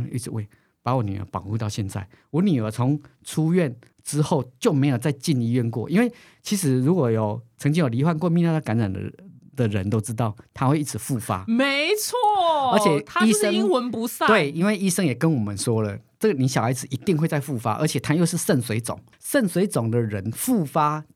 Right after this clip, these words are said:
Speaker 1: 是比一般人更危险，因为他的肾脏那个尿，尿是有营养的哦。
Speaker 2: 嗯。
Speaker 1: 那细菌很喜欢吃那些氨，它会跑上去，跑到肾脏。
Speaker 2: 哇，
Speaker 1: 所以那时候我们就，
Speaker 2: 好可怕。
Speaker 1: 我就跟，我就跟我们院长说：“院长，我现在都给我女儿吃乳酸菌，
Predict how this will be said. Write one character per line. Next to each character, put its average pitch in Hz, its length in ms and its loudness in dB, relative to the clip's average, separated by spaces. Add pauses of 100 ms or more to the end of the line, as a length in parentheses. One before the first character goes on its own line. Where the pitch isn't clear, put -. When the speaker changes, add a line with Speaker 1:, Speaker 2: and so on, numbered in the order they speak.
(260)
Speaker 1:
是 - 160 0 (180)
比 113 260 -2
一 214 60 0
般 170 260 0
人 113 200 0
更 165 180 4
危 110 160 -4
险， 127 220 -8 (140)
因 156 120 -2
为 185 80 2
他 170 120 2
的 127 40 0
肾 156 240 0
脏 147 180 0 (360)
那 202 100 2
个 190 100 2
尿， 202 400 2
尿 220 180 4
是 208 160 -2
有 147 100 4
营 135 180 4
养 120 200 0
的 101 100 -2
哦。 101 320 -2
Speaker 2:
嗯。 185 260 -4
Speaker 1:
那 220 100 4
细 220 220 0
菌 202 180 2
很 143 140 4
喜 123 140 -2
欢 110 100 -2
吃 - 220 -2
那 143 140 4
些 127 160 0 (100)
氨， 110 280 -2 (260)
它 - 120 -2
会 175 120 4
跑 131 280 -2
上 131 220 0
去， 123 260 -2 (500)
跑 - 160 -6
到 110 60 0
肾 107 220 -4
脏。 107 200 -8 (140)
Speaker 2:
哇， 311 500 -2
Speaker 1:
所 202 120 2
以 170 40 4
那 196 120 2
时 185 100 -2
候 196 320 0
我 127 80 -4
们 120 100 0
就， 165 100 2
Speaker 2:
好 - 60 -2
可 - 60 -18
怕。 - 120 -20
Speaker 1:
我 120 80 0
就 160 100 4
跟， 160 260 2
我 120 80 -4
就 139 100 -2
跟 165 180 0
我 123 40 -4
们 107 80 -4
院 147 100 2
长 107 120 -2
说 101 140 -4
：“院 156 120 4
长， 101 140 -4 (360)
我 - 60 -8
现 170 160 2
在 170 40 2
都 170 120 2
给 143 80 -4
我 143 120 2
女 110 120 0
儿 104 60 -2
吃 - 220 -2
乳 113 40 -4
酸 104 180 -2
菌， 135 160 2